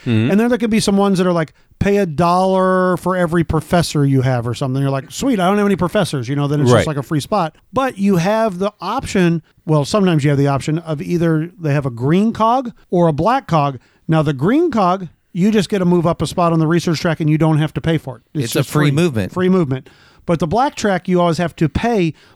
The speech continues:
Speaker 2: but a lot of times you'll get more than one, you know, you can do more than one movement, uh, with the black track. Uh, you know, I thought that was a very interesting concept 'cause it is important to not only, as we kinda discussed, where the higher your thing is, the more valuable your books are,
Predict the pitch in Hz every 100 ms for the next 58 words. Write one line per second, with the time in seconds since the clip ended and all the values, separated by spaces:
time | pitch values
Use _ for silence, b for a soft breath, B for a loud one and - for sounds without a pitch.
0 | - 180 180 175 170 170 156 151 165 156
1 | 151 165 175 170 156 151 156 156 151 139
2 | 135 143 143 135 139 143 175 165 139 127
3 | 127 123 117 135 123 - 147 135 135 131
4 | 156 147 - 120 - - 220 233 220 180
5 | 196 190 185 190 _ 156 160 165 156 156
6 | 165 170 165 165 165 165 - 160 156 185
7 | 170 - 175 - B 247 226 220 240 277
8 | 254 220 - 220 220 202 - - _ -
9 | 175 160 160 175 175 170 165 160 151 131
10 | 147 151 143 131 - 196 - 156 147 135
11 | 120 160 156 147 131 - 160 156 139 147
12 | 147 151 120 151 170 165 151 151 143 135
13 | 120 123 160 - 202 240